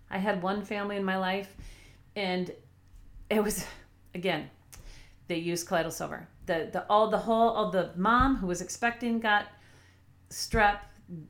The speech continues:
several of the children got strep, and the mom was too sick and weak to take care of the children. She had no help at her disposal. And she says, "Can I give colloidal silver?" And I'm like, "Do what you have to do. We'll clean you up later." It took five years of strep throat,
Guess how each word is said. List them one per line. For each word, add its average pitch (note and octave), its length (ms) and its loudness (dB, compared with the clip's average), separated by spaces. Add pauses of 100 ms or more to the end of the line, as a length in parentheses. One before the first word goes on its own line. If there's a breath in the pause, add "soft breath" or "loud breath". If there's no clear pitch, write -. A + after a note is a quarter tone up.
(320)
several A#3+ 380 4
of G3+ 80 2
the G3 80 -4
children G3 360 0
got F#3 160 -2
strep, F#3 360 -2
and E3+ 100 -2
the F3 40 0
mom G3+ 280 4
was - 160 -2
too - 160 -6
sick - 320 -2
and F3+ 220 0
weak G#3 260 0
to G3 80 -10
take F#3 180 -6
care G3 160 -2
of - 60 2
the F3 80 -2
children. F3 360 4
She F3+ 180 -6
had D#3 260 -4
no G3 240 2
help G#3 260 -2
at E3 100 -8
her F3+ 100 -2
disposal. D#3+ 680 -8 (720 loud breath)
And F#3+ 180 0
she - 180 -2
says, E3+ 260 -2
"Can E3+ 160 -4
I D#3+ 80 -2
give F#3 280 -2
colloidal D#3 280 -2
silver?" D#3 320 -4
And E3+ 220 -8
I'm D#3+ 120 -4
like, D3+ 220 -8
"Do F3+ 80 -4
what E3+ 120 -6
you D#3 80 -8
have D#3 200 -4
to E3 80 -8
do. D#3 160 -4
We'll D3+ 100 -8
clean D#3+ 240 -6
you D3+ 80 -4
up C#3+ 140 -8
later." D3+ 320 -8 (260 loud breath)
It G3 160 0
took F#3+ 180 0
five F3 460 2
years D#3+ 560 -6 (400 soft breath)
of D#3+ 220 2
strep - 360 -4
throat, - 520 -6